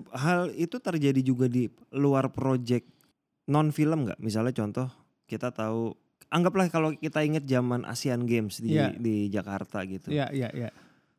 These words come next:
Speaker 1: Eh, gua pengen talent gua ikutan di sana. Atau misalnya contoh, eh, di luar itu ada event atau event besar lah
Speaker 2: Iya.
Speaker 1: yang, eh, di, kayaknya mau ada brand ini launching.
Speaker 2: Iya.
Speaker 1: Ini brand baru yang cukup besar. Gimana caranya gue supaya bisa ikut di project itu?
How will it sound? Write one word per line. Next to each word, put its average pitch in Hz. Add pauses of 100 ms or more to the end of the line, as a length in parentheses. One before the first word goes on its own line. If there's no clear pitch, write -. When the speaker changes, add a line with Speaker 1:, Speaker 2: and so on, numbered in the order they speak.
(100)
Speaker 1:
Eh, 104 (440)
gua 147
pengen 147
talent 127
gua 127
ikutan 156
di 120
sana. 107 (320)
Atau 139
misalnya 135
contoh, 135 (160)
eh, 117
di 117
luar 120
itu 143 (400)
ada 131
event 139
atau 127
event 139
besar 160
lah 143
Speaker 2:
Iya. 139
Speaker 1:
yang, 127
eh, 131
di, 127 (480)
kayaknya 131
mau 151
ada 127
brand 123
ini 147
launching. 139
Speaker 2:
Iya. 131 (580)
Speaker 1:
Ini 151
brand 127
baru 123
yang 139
cukup 120
besar. 123
Gimana 120
caranya 139
gue 120
supaya 120
bisa 120
ikut 151
di 135
project 117
itu? 113